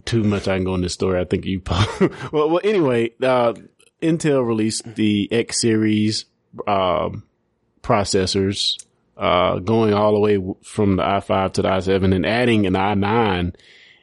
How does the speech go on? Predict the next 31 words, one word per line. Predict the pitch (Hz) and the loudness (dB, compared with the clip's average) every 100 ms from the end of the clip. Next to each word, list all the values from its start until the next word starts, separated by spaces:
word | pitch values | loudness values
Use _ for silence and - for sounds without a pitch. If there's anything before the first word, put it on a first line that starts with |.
| _ | _
in | 104 98 | 0 2
this | 92 110 - | 2 0 0
iteration. | 95 87 87 87 90 87 - | 0 2 0 0 0 -2 0
And | 95 95 90 87 | 0 2 2 2
they | 98 - | 2 2
are, | 92 92 90 87 | 2 2 2 2
uh, | 82 85 | 2 2
of | 85 - | 0 -2
course, | - 117 107 101 - | -2 0 0 -2 -6
pitching | - - 104 101 95 | -4 -2 0 2 0
these | 92 85 | 0 -4
processors | - 90 87 87 85 90 87 82 - | -2 0 0 0 2 0 0 -2 -4
to, | - 92 85 85 85 - - - - - | 0 0 2 0 -2 -6 -16 -20 -20 -10
uh, | - 92 80 | -4 -2 0
gamers. | 80 80 90 87 87 87 87 85 - 82 | -2 -2 0 2 2 0 -2 -4 -6 -2
Um, | 87 85 82 80 | -2 0 -2 0
I | 78 | 2
would | 87 82 | 0 2
say | 90 | 2
probably | 85 90 82 85 | 2 2 2 2
a | 85 | 2
lot | 85 | 0
of | 85 | -2
V | 80 87 | -2 -2
R | 87 87 87 | -2 -2 0
and | 85 80 | 0 0
multi-processing | 87 85 90 90 87 - 85 85 | 0 -2 -2 0 0 0 0 0
type | 85 85 82 | 0 -2 -2
things. | - 92 92 92 | 2 2 2 2
Uh, | 92 90 | 2 2
what, | 90 - 110 | 0 0 -2